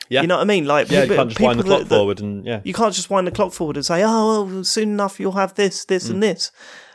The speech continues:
Speaker 2: And it's like now it's, they could just drop a surprise in Animal Crossing, and that's,
Speaker 1: Yeah.
Speaker 2: that's pretty cool. I like that.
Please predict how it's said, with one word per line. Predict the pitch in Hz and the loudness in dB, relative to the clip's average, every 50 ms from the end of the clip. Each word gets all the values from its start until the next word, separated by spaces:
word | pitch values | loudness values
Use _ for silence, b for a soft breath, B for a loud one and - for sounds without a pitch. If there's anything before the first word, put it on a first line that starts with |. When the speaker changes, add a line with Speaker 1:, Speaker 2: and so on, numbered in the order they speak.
| B B - | B B -8
Speaker 2:
And | 170 170 | -4 -2
it's | 180 165 - - | -2 -2 0 2
like | 180 170 170 - | 2 2 2 2
now | 185 202 196 175 151 139 131 143 - - - _ - | 2 2 2 2 2 0 -2 -10 -14 -18 -20 _ -2
it's, | 165 165 - - - - - - - - _ - | 0 0 0 0 0 0 0 0 -2 -4 _ -2
they | - 151 147 | 0 0 0
could | 139 - 147 | 0 -2 -4
just | - 156 - - | -4 -6 -4 0
drop | - 156 147 143 - | 2 2 2 2 2
a | - 147 | -4 -4
surprise | - - 151 - - 170 165 165 147 139 135 - - - - - | -2 -2 -4 0 0 2 2 2 2 0 -2 -4 -6 -6 -6 -8
in | - 131 131 | -6 -2 0
Animal | 139 139 139 135 139 139 | 0 0 0 -2 -6 -6
Crossing, | - - 170 170 - - 143 - 123 123 | -2 -4 -2 -2 -4 -6 -6 -6 -6 -8
and | - 127 | -6 -4
that's, | 135 139 - - - | -4 -4 -2 0 2
Speaker 1:
Yeah. | 131 127 113 B B B B B | 2 2 2 B B B B B
Speaker 2:
that's | - - - | -4 -2 0
pretty | - - - 208 | 0 -2 -2 0
cool. | - 294 269 175 120 - - | 0 0 0 0 -2 -6 -8
I | - - 165 | -4 -2 0
like | 180 208 202 139 | 2 2 0 0
that. | 127 131 139 147 - | 0 0 -2 -2 -4